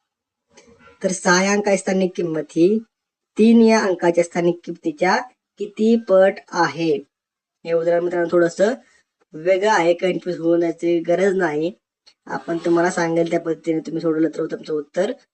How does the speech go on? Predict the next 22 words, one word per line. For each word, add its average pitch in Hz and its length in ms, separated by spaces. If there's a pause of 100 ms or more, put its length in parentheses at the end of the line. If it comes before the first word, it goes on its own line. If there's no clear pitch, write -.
चुकणार 156 460
नाही. 170 360
अगोदर 160 280
आपण 185 280 (280)
सहाची 170 400
स्थानिक 202 400
किंमत 160 320
काढून 160 260
घेऊया. 160 280
उदाहरण 165 240
काय 175 100
दिलेलं 180 260
आहे? 185 240 (720)
साठ 170 380
हजार 156 360
तीनशे 175 680 (680)
एकवीस 180 600 (580)
यामधील 165 720 (540)
या 170 360
सहाची 196 420
किंमत 190 360
ही 151 260